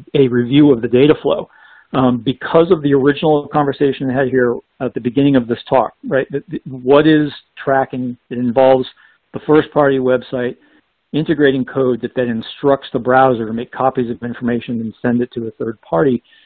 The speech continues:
You ought to do, I think, an analysis of the H T T P traffic that's triggered by the code to see exactly what are you act-, what are you reporting. Um, so, for example, say you are a, um, a medical provider,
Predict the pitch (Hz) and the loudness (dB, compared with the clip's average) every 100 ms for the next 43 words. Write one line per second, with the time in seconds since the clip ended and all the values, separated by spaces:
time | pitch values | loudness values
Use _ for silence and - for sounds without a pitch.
0 | _ _ - 151 151 220 190 135 147 139 | _ _ -6 0 2 2 2 4 6 6
1 | 131 139 127 151 170 139 120 117 - - | 4 2 0 2 2 0 -2 -4 -10 -4
2 | 139 123 135 147 139 - 117 151 117 123 | 0 2 4 4 2 -2 -6 -6 -4 0
3 | 131 127 - 120 - 110 - 156 147 123 | 2 0 -4 -8 -8 -12 -4 -4 -2 -2
4 | 107 - 131 _ 123 - - - 190 196 | -2 -6 -10 _ -8 -6 -14 2 4 4
5 | 127 110 _ _ _ - 123 131 139 131 | 2 0 _ _ _ -14 0 2 2 0
6 | - 143 135 117 123 123 - 160 127 143 | -4 -4 -4 -6 -12 -12 -6 -6 -2 0
7 | 180 185 131 127 160 175 170 160 156 143 | 0 -2 -2 2 2 2 -2 -4 0 0
8 | 147 - 143 160 214 180 156 151 185 143 | -2 -8 0 2 2 0 -2 -8 -8 -16
9 | - 175 - - _ _ _ _ _ - | -8 -8 -8 -16 _ _ _ _ _ -6
10 | 131 127 123 131 _ _ - 147 143 147 | -2 0 -2 -6 _ _ 2 2 2 -2
11 | 135 123 143 151 120 107 _ _ _ _ | -2 -2 -4 -4 -6 -10 _ _ _ _
12 | - 151 151 143 135 131 131 131 127 127 | 0 2 2 2 2 2 0 -2 -4 -8
13 | 123 120 131 127 127 123 120 120 123 113 | -8 -10 -10 -6 -2 0 0 -2 -2 -2
14 | 107 - - | -2 -6 -14